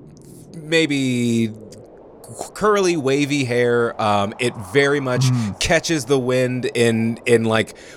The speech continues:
Speaker 1: ways that, like, kinda has him not as, like, worried about the, uh, uh,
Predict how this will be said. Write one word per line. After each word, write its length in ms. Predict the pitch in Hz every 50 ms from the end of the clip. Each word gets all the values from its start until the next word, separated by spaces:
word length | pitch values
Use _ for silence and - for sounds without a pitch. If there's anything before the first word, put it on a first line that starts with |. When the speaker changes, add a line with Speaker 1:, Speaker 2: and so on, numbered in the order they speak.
| - -
Speaker 1:
ways 280 | 113 123 123 123 113
that, 140 | 123 123 113
like, 440 | 120 117 110 98 - - - - -
kinda 240 | - 131 131 127 113
has 300 | 107 120 120 120 113 110
him 400 | 117 113 113 117 110 110 107 104 - - - -
not 260 | 113 127 135 135 135 -
as, 540 | 127 127 127 127 131 127 127 117 104 - -
like, 240 | 120 113 110 104 -
worried 380 | 107 107 120 127 127 131 131 127
about 600 | 117 101 120 117 113 120 117 - - - - 98
the, 460 | 110 110 104 101 101 101 98 95 - -
uh, 480 | 101 98 98 92 90 87 87 85 80 - - 92
uh, 380 | 95 92 90 85 82 78 65